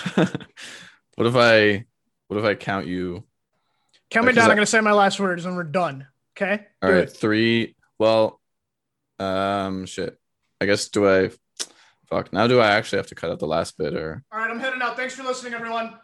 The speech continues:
Speaker 1: Yo, yo, yo, come back. <laughs> You didn't say your final words, bro.
Speaker 2: See you guys.
Speaker 1: Yo, three, three, hello? Yo, you there? Yo, you <laughs> there? This fucker. I know he's still, still there.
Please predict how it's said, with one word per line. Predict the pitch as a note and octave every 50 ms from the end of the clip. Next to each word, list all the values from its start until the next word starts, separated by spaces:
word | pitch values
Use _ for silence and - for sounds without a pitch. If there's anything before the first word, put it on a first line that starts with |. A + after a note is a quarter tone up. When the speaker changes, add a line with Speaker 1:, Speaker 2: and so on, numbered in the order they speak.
| _ _
Speaker 1:
Yo, | - B2 C#3
yo, | D#3 E3+
yo, | F#3 F#3+ F3 D3 A2
come | - - - C#3
back. | C3+ D3 D#3+ - - - A2+ G#2 - -
<laughs> | - -
You | C3 D3+
didn't | E3+ F3+
say | E3+ F#3
your | F3+ F3+
final | F3+ E3 F3+ F#3 E3 C#3+
words, | C#3+ G3 G3+ D3 A2+ -
bro. | - F#2 F#2
Speaker 2:
See | F2 F3
you | E3+
guys. | B3 A#3+ A#3 G#3 - - - _ _ _ _ _ _ -
Speaker 1:
Yo, | C3+ C#3
three, | C3 - C3+ C#3 D3 D#3+ E3+ F3+ F#3 F3+ - _ _ _ _ _ _ _ _ -
three, | B2 C3 C#3+ D3+ E3 E3+ D#3+ _ _ _ -
hello? | - A2+ C3 D#3 E3 _ _ _ _ _ _ _ _ _ _ _ _ _ _ _ _ _ _ _ _ _ _ -
Yo, | - A2 G2+
you | F#2
there? | F2+ F#2+ G2 A2+ E3+ F3 _ _ _ _ _ _ _ _ _ _ _ _ _ _ _ _ _ _ _ _ _ _ _ _ _ _ _ _ -
Yo, | A#2+ A2+
you | G#2+ A#2
<laughs> | - - A#4+
there? | - - - - F#3 F3+ - - - - _ _ _ _ _ _ _ _ _ _ _ _ _ _ _ - - - - - - _ _ _ _ _ _ _ _ _ _ _
This | _ - - - - - - _ _ _ _
fucker. | - - - - - D2+ - - C3 - _ _ -
I | - G2+
know | A#2+ D#3+ F#3+
he's | F3 C#3+ A#2+ -
still, | - - G#2+ G#2+ G#2+ G2 F2+ E2+ D#2+ A#2+ - _ _ _ _ _ _
still | - - - - A#2 F#2
there. | D2+ D2 E2 F#2 F2 D2+ D2 F2+ A#2